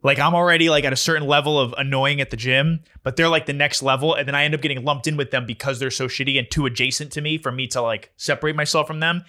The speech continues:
And I don't like it. And they're annoying. They're wearing the big stupid chains at the gym when they shouldn't be wearing a chain at the gym. And they're just flexing in the mirror. They cut their stupid shirts down to, like, it's a sleeveless shirt, but it only connects, like, right here on the fucking shirt.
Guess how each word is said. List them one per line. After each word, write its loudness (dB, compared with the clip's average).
And -2
I 2
don't 0
like 0
it. -12
And -4
they're 2
annoying. 0
They're -2
wearing -4
the -6
big 0
stupid 0
chains 0
at -8
the -4
gym 2
when -2
they 0
shouldn't 2
be 4
wearing 4
a -2
chain 0
at -4
the -4
gym. 0
And 0
they're 0
just -6
flexing 0
in -2
the -6
mirror. -2
They -2
cut 0
their 2
stupid -4
shirts 2
down 0
to, -8
like, -2
it's -10
a -4
sleeveless -2
shirt, -4
but 0
it 2
only -2
connects, -6
like, -8
right 0
here 0
on 0
the -6
fucking -2
shirt. 0